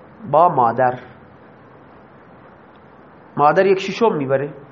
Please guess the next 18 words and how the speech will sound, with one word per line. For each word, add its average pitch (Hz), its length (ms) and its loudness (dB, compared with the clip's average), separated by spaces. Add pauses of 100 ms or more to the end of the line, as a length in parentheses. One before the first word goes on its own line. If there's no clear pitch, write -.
(240)
پسر 143 220 -4
که 165 180 -4
اصل 170 240 -2
هست. 170 280 -4
اصل 208 340 0
مسئله 190 300 -4
رو 208 80 4
از 196 160 2
چند 226 200 2
میگیریم؟ 123 360 -8 (680)
از - 240 -2
ششش 117 360 -12
میگیریم. 98 280 -16 (260)
«فالسدس 240 600 -2 (460)
من 160 180 -4
ستة 226 580 -4
اسهم 135 380 -4
یرا»، 113 320 0